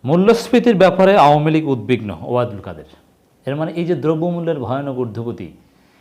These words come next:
এটাকে এতদিন কিন্তু কোনো সমস্যা মনে করতো না আওয়ামী লীগ। কী বলতো?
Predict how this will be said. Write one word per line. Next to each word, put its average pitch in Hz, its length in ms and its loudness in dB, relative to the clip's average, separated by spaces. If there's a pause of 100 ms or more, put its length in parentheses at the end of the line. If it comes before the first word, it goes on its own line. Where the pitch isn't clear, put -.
(220)
এটাকে 214 280 -2
এতদিন 202 420 -2
কিন্তু 208 280 -4
কোনো 196 180 -4
সমস্যা 175 480 -6
মনে 160 200 -4
করতো 156 300 -4
না 117 80 -6
আওয়ামী 92 240 -8
লীগ। 80 100 -16 (120)
কী 156 80 -2
বলতো? 170 440 -4